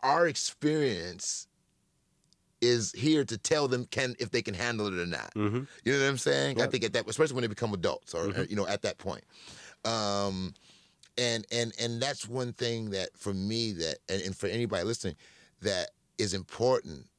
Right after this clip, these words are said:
Speaker 1: is like, "Okay, I want this, I want this," I, you know, or whatever, you know, you might say, "I want that girl," you know? Shit. But
Speaker 2: Mm.
Speaker 1: can you handle that girl,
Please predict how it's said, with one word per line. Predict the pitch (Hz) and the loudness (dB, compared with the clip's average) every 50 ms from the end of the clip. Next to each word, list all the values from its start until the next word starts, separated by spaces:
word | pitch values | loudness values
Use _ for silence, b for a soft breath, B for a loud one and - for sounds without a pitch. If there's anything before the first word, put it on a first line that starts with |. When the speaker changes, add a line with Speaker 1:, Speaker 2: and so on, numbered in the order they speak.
| _ - | _ -4
Speaker 1:
is | 92 98 98 - | -2 -2 0 0
like, | 95 92 - | -2 -2 -4
"Okay, | - 104 - 104 92 85 - - - | -4 -6 -4 -4 -4 -4 -6 -8 -6
I | 92 90 | -6 -6
want | 82 87 101 120 - - - - | -4 -2 -2 -2 -2 -4 -6 -10
this, | - 62 67 - - - | -10 -8 -8 -8 -10 -10
I | 62 | -10
want | 64 78 110 123 - - - | -8 -6 -4 -4 -6 -6 -10
this," | - 64 65 - - - - | -12 -10 -8 -8 -10 -8 -8
I, | - 69 65 - - | -8 -8 -8 -10 -10
you | 85 87 | -8 -6
know, | 82 71 | -6 -6
or | 69 69 64 67 | -6 -6 -6 -2
whatever, | 73 92 120 107 - 64 | 0 2 2 2 0 -4
you | 73 73 | -6 -6
know, | 76 69 71 71 B B B B | -6 -6 -8 -8 B B B B
you | - 87 | -8 -6
might | 82 71 - | -6 -4 -4
say, | - - 62 | -4 -4 -4
"I | - | -6
want | - - 131 - - | -6 -6 -6 -6 -4
that | - 80 - - | -6 -6 -6 -8
girl," | - - - - - - - | -12 -14 -14 -14 -16 -20 -16
you | - 73 71 | -12 -6 -4
know? | 98 107 107 B B B B B B B B B | -4 -4 -4 B B B B B B B B B
Shit. | - - - - - 180 - - - - _ _ _ b b b b b b b b _ | -6 -2 0 2 2 2 0 -2 -4 -10 _ _ _ b b b b b b b b _
But | - 101 92 | 0 0 0
Speaker 2:
Mm. | 98 95 92 87 85 | 0 -2 -6 -6 -6
Speaker 1:
can | - - 131 127 135 | -6 -4 -4 -2 -2
you | 131 120 104 | -2 -2 -2
handle | 82 - - 175 233 269 277 233 143 - - - | -2 0 2 4 4 6 6 6 4 2 0 -4
that | - - - - - - | -8 -8 -8 -8 -10 -8
girl, | - 64 - - - | -8 -8 -6 -8 -10